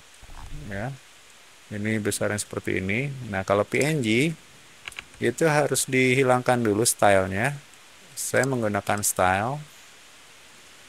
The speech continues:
Kita lihat edit. Ini sky dan groundnya hilangkan dulu. Ya, supaya dia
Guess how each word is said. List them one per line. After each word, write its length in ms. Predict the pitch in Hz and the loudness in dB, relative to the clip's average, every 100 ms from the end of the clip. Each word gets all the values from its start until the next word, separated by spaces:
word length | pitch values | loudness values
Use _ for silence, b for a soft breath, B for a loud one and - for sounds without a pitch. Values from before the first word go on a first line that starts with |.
| - | -12
Kita 240 | 113 110 | -4 0
lihat 240 | 107 107 - | 0 0 0
edit. 480 | 98 95 101 135 - - - - - - - - | 0 0 0 0 -2 -20 -20 -20 -20 -20 -20 -12
Ini 240 | 117 110 139 | -6 -2 0
sky 560 | - - 107 104 127 | 2 2 4 4 2
dan 320 | 131 110 107 98 | 2 0 0 2
groundnya 680 | 101 98 98 101 135 165 156 - - - - - - | 4 4 2 0 0 -2 -6 -10 -12 -12 -20 -20 -8
hilangkan 480 | - 110 107 107 101 | -2 0 2 0 0
dulu. 240 | 92 85 - - - - - - - - - - | 0 -2 -6 -20 -20 -20 -20 -20 -20 -20 -20 -12
Ya, 240 | 101 104 | -6 -6
supaya 480 | - 104 101 101 117 | -6 -2 2 4 4
dia 400 | 110 110 139 143 | 4 4 4 4